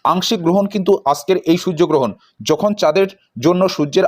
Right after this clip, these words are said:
আলো পৃথিবীতে আসতে বাধা পেলেও একটা অংশের আলোয় শুধুমাত্র বাধা পায় না, তখন এই ধরনের সূর্যগ্রহণ দেখা যায়। অর্থাৎ এক্ষেত্রে সূর্যের একটা অংশ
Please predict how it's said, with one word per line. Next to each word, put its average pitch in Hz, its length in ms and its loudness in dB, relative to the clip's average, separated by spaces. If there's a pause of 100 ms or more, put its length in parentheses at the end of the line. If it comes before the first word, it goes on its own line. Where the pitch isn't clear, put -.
আলো 143 220 2
পৃথিবীতে 175 400 -4
আসতে 165 240 0
বাধা 139 260 0
পেলেও 170 240 2 (280)
একটা 147 340 -2
অংশের 165 420 0
আলোয় 160 300 2
শুধুমাত্র 170 420 -2
বাধা 147 240 0
পায় 170 260 0
না, 185 80 0 (280)
তখন 165 240 0 (100)
এই 160 160 2
ধরনের 185 320 0
সূর্যগ্রহণ 170 400 0
দেখা 151 220 2
যায়। 117 180 2 (280)
অর্থাৎ 185 320 0
এক্ষেত্রে 185 400 0
সূর্যের 175 340 -2
একটা - 320 -2
অংশ 156 200 0